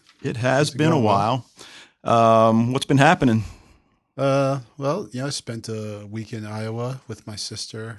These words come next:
Speaker 2: Her, uh, she had just a, a young son. Everyone's gonna go, "Oh," in a second here, but, uh, she had just had a baby, and, and he, uh,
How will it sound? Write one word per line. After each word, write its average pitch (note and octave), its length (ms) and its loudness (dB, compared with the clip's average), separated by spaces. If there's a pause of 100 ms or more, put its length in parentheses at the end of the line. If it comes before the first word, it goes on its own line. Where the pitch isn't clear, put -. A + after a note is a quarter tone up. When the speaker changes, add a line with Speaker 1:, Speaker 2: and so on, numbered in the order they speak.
Speaker 2:
Her, G2+ 160 -16
uh, G2 280 -16 (200)
she - 160 -14
had G2+ 160 -10
just - 180 -12
a, F#2 240 -14 (140)
a G2+ 60 -20
young G2 320 -16
son. A2 160 -16
Everyone's G#2 240 -10
gonna F#2+ 120 -14
go, F#2 220 -14
"Oh," F2+ 200 -12
in F2+ 60 -14
a F2+ 60 -16
second F#2 280 -14
here, F#2+ 120 -12
but, F2+ 300 -16
uh, F#2 240 -14 (160)
she - 140 -4
had G#2 160 -6
just - 160 -6
had B2+ 120 0
a G2+ 60 -4
baby, G2 440 -8
and, F#2+ 200 -12
and G2 200 -14
he, G2 280 -12
uh, F2+ 260 -14